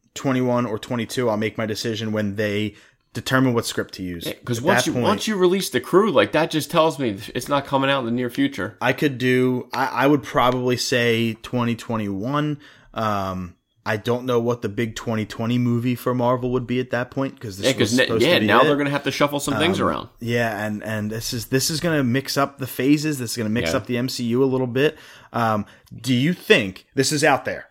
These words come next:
Speaker 1: this is out there, totally out there, I understand that. Do you think that because of this, they may rethink it, rewrite it, and it could change the outcome of Avengers four?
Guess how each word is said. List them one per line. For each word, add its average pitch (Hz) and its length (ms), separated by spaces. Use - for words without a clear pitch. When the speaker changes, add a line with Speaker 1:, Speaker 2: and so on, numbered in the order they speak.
Speaker 1:
this 117 140
is 135 140
out 117 180
there, 85 140
totally 123 320
out 101 120
there, 92 160
I 101 60
understand 95 400
that. - 140
Do 110 80
you 131 100
think 127 380
that 110 200
because 156 420
of 156 220
this, 139 400
they 135 140
may 143 180
rethink 143 580
it, - 120
rewrite 131 420
it, 113 40
and 104 120
it 110 100
could 107 120
change 123 300
the 107 120
outcome 104 260
of 98 60
Avengers 95 340
four? - 280